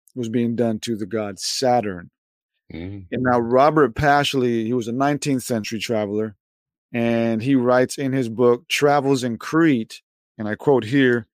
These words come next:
Speaker 1: "The traditions respecting Talos would alone lead us to suppose that Crete once possessed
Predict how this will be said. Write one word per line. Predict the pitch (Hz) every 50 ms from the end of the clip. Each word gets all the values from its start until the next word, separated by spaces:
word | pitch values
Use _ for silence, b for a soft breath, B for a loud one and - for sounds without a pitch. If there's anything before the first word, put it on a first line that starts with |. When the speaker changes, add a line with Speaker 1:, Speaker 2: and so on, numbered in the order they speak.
| _ _ _ _ _ _ _ -
Speaker 1:
"The | 127 139
traditions | - - - 139 131 127 151 156 143 - 170 165 160 160 156 131 131
respecting | 131 - - - 143 131 - _ 131 120 113 107 98
Talos | - - 143 147 151 143 127 120 107 101 104 110 117 - - - - _ _ _ _ _ _ _
would | 120 123 135 123
alone | 123 123 131 135 143 151 156 156 151 143
lead | 135 135 139 143
us | 131 -
to | - 135
suppose | - - 110 - - - 127 117 113 107 107 104 104 98 98
that | 107 107 104 - _
Crete | - - 151 156 170 147 131 - _ _
once | - 113 120 131 135 135 - -
possessed | - 131 110 101 117 110 110 107 - -